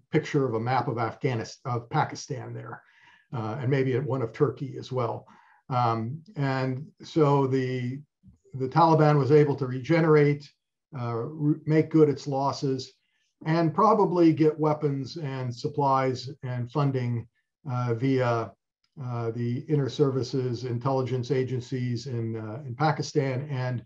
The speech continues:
probably, uh, uh, great powers as well, such as Russia. <clears throat> Um, and so we could never de-, destroy the Taliban after two thousand and two because it simply could retreat across the border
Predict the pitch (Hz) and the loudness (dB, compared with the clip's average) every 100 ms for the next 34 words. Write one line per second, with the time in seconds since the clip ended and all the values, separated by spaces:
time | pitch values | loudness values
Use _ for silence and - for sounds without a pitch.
0 | _ _ _ _ _ 180 175 160 139 139 | _ _ _ _ _ 4 6 6 4 4
1 | 135 131 120 147 143 143 139 123 120 131 | 2 0 -4 -6 -10 -8 -4 -4 -2 0
2 | 135 135 127 120 117 110 - 120 113 110 | 0 -2 -2 0 0 -4 -6 -2 -2 -2
3 | 123 113 117 120 113 104 117 110 _ _ | -6 -10 -10 -4 -4 -4 -10 -14 _ _
4 | _ _ - 156 165 165 143 139 123 117 | _ _ 0 6 6 6 4 4 2 0
5 | - _ _ _ _ _ - - 143 127 | -8 _ _ _ _ _ -12 0 0 2
6 | 165 151 143 - - _ _ 147 147 160 | 6 6 6 2 -10 _ _ 0 2 4
7 | 151 156 160 156 139 120 - _ _ _ | 4 4 6 6 4 -2 -12 _ _ _
8 | - 123 - - 135 - 175 196 202 131 | -10 -10 -10 -8 -8 -8 0 2 2 0
9 | 117 123 123 117 120 120 117 117 139 123 | -2 -2 -2 -2 -4 -4 -6 -8 -6 -6
10 | - 139 120 113 - 131 139 123 117 117 | -4 -2 -2 -2 -2 -4 -2 -2 -2 -4
11 | 113 - 120 113 117 113 117 110 143 120 | -6 -4 -2 -2 -2 -2 -2 -2 -4 -10
12 | - 120 120 117 120 120 117 - 127 113 | -6 -6 -4 -6 -6 -6 -6 -4 -4 -4
13 | 113 120 110 - 127 147 123 110 | -4 -6 -6 -6 4 4 4 -2